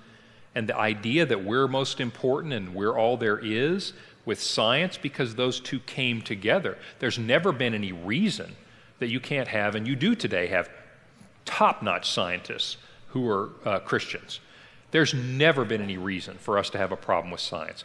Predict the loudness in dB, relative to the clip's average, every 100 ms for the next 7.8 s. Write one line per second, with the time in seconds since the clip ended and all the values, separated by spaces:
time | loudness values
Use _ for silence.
0 | -8 -4 -4 4 6 6 6 0 -2 -2
1 | -2 -4 -4 -6 0 0 2 0 0 -4
2 | -2 0 0 -2 -4 -4 -6 -6 -4 -2
3 | -2 -4 -6 -4 -2 -2 -4 -6 -10 -8
4 | -6 -8 -8 -6 -6 -6 -12 -16 -20 -20
5 | -20 -14 -10 -6 -2 -2 -2 -6 -8 -10
6 | -20 -20 -20 -20 -18 -6 0 0 0 -2
7 | -6 -8 -8 -4 -4 -4 -8 -12